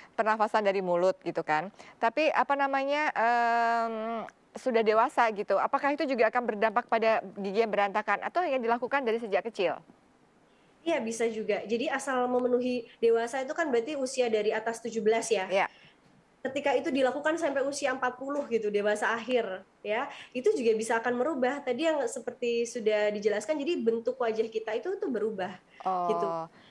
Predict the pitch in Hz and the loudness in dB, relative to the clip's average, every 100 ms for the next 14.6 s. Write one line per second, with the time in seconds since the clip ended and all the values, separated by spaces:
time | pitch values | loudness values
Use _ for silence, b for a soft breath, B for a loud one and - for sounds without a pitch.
0 | - 254 196 202 254 233 - 247 247 240 | -4 0 0 0 -2 -4 -8 -10 -4 0
1 | 226 214 - 226 226 214 190 - - 233 | 0 -2 -6 -4 -2 0 0 -4 -4 2
2 | 240 240 226 240 202 240 226 226 220 214 | 2 4 2 2 2 2 2 2 2 0
3 | 226 214 202 208 208 208 202 208 190 190 | 0 0 0 0 0 -2 -2 -4 -2 -4
4 | 190 190 - B 208 208 277 285 - 302 | -6 -8 -10 B -2 0 -2 -2 -2 0
5 | 311 262 247 220 233 330 269 233 285 349 | 0 2 2 2 2 0 2 2 2 -2
6 | B B B - 302 294 277 285 285 247 | B B B -2 0 0 -2 -2 0 2
7 | 254 277 285 302 311 370 370 339 311 269 | 2 0 -2 -2 -2 -2 -2 0 0 0
8 | 339 - 403 403 392 370 359 190 196 - | 0 2 2 2 0 0 -4 -4 -4 -6
9 | 233 - 302 320 330 285 220 208 208 B | -8 -10 -4 -2 0 2 2 0 -4 B
10 | B - 269 226 - 262 262 254 254 254 | B -8 -8 -8 -10 -4 -2 -2 0 -2
11 | 254 - - 240 233 240 254 220 214 - | -4 -6 -2 2 2 0 -2 -2 -2 -6
12 | 226 247 269 247 214 214 208 220 - 208 | -4 -2 -2 0 2 2 0 -2 -6 -6
13 | 220 190 269 - 277 302 370 269 240 247 | -4 -2 -2 -2 -4 -4 -2 0 -2 0
14 | 277 254 220 214 302 - | 0 0 0 -2 -6 -8